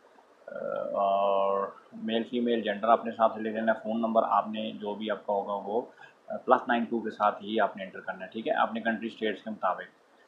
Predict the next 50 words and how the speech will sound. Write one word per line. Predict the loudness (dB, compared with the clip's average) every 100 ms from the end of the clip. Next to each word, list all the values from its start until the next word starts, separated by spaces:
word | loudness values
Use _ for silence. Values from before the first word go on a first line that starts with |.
| _ -20
इस | -14 -4
mobile | 0 8 8
number | 8 4 4
में | 4
भी | 2
आपका | 2 2 -2
प्लस | 0 0 0 -6
नाइन | -6 -6
टू | -6 -6 -6 -4
और | -6
बाकी | 0 0 2 0
आपने | 0 -2
जो | -4 -4
भी | -4 -6
आपका, | -6 -2 -4 -4 -12 _ -20 -20 -20 -20 -20 -20 -20 -20 -16
ठीक | -2
है, | 0
वो | 2
आ | 2
जाएगा। | 0 -8 -12
इसका | -4 2
permanent | 2 4 2 0
address | 4 4 4
में | -4
भी | 2
आपने | 2 2 -10 -12 _ _ _ _ -2
जो | 2
आपका | 2 0
बनता | -2 -4
है | -6
वो | -6
लिख | -12 -14
दीजिएगा। | -14 -12 -12 -6
email, | -2 2 2 0 -10 -4
अ, | 4 6 8 8 8 8
याद | 8 8
रखिएगा | 8 2 2 4
valid | 6 4 6
होना | 2 2
चाहिए, | 0 -2 0
तभी | 0 0 2
आपको | 2 0
जो | -6 -2
है | -2
ना |
मेल | -2 -4 -2
आएगी | -2 -2 -8 -4
और | 2
आप | 4 2
इसमें | -2 -12 -10